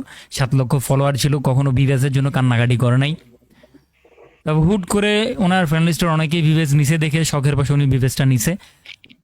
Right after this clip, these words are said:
অন্তুদা always এইসবের জিনিসের against-এ ছিল,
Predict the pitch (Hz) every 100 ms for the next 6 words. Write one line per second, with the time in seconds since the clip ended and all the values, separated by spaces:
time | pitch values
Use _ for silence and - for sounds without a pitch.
0 | _ _ _ 208 208 208 220 240 - -
1 | 190 208 226 - - _ - 202 202 -
2 | 220 208 175 190 196 190 156 170 - 160
3 | -